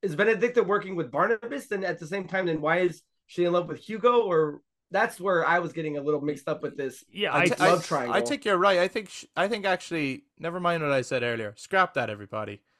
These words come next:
Speaker 1: <laughs>
Speaker 3: Maybe that was the real Benedicta earlier, and she was having a little thing with Barnabas, and on the side having the thing with Kupka.
Speaker 1: Right, 'cause that was the whole
Speaker 3: 'Cause
Speaker 1: thing with Cid, is that she left Cid to join up with, with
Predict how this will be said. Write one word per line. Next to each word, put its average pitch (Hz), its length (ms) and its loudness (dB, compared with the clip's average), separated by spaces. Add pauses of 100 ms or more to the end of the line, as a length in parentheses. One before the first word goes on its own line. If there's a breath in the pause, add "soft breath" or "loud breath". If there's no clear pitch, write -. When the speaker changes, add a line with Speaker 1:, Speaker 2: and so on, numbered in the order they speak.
(140 loud breath)
Speaker 1:
<laughs> - 540 -10
Speaker 3:
Maybe 185 220 0
that 175 200 4
was 165 240 2
the 135 100 -4
real 120 160 -2
Benedicta 113 500 -6
earlier, 107 420 -6 (100)
and 113 160 -10
she - 100 -12
was 123 200 -2
having 117 240 -2
a - 20 -6
little 110 180 -8
thing 113 260 -10
with 104 120 -10
Barnabas, 110 520 -6
and 113 140 -8
on 107 120 -6
the 110 80 -10
side 139 360 0
having 110 220 -6
the 110 60 -12
thing 110 160 -10
with 107 100 -12
Kupka. 107 400 -10 (300)
Speaker 1:
Right, 262 120 2
'cause 185 100 2
that 214 80 8
was 214 80 0
the 196 60 -2
whole 214 100 8
Speaker 3:
'Cause 208 60 0
Speaker 1:
thing 214 100 0
with 175 120 -4
Cid, 262 280 0
is 147 120 -2
that 147 140 2
she 190 180 -6
left 190 280 2
Cid 175 300 -4
to 156 100 -6
join 170 340 0
up 165 140 -2
with, 156 160 -2 (180)
with 151 260 -6